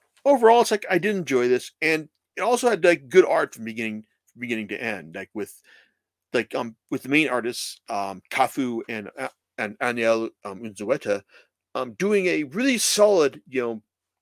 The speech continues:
like, um, like, photo-, like, um, photorealistic, um, like, superhero, superhero book. I mean, these, they were good when it, like, you know, came to, like, you know, having, like, you know, like, guys in power suits, um, and, um, big energy beams duke it out, but they also gave it, like, a really grounded,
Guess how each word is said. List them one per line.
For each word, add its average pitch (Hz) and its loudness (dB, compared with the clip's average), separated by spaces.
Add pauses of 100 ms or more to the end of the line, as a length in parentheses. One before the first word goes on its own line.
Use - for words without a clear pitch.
(760)
like, 127 -10
um, 113 -10
like, 120 -6
photo-, 156 -2 (100)
like, 123 -2
um, 117 -6
photorealistic, 131 -2 (640)
um, 113 -8
like, 107 -6
superhero, 120 -4 (220)
superhero 127 -2
book. 120 -4 (300)
I 196 -4
mean, 156 -2
these, 185 -4
they 185 6
were 160 6
good 147 -2
when 135 2
it, 127 0
like, 117 0
you 120 -4
know, 107 -6
came 127 -6
to, 120 -4
like, 104 -6
you 107 -6
know, 95 -8
having, 110 -6
like, 101 -8
you 107 -10
know, 95 -14 (440)
like, 110 -6
guys 120 4
in 110 -10
power 123 0
suits, - -10 (100)
um, 101 -10 (100)
and, 101 -10
um, 95 -12
big 127 -4
energy 123 -4
beams 107 -10
duke 127 -4
it 123 -2
out, 127 -2 (400)
but 180 -2
they 196 2
also 233 2
gave 170 4
it, 160 2
like, 131 2
a 123 0
really 123 -4
grounded, 101 -6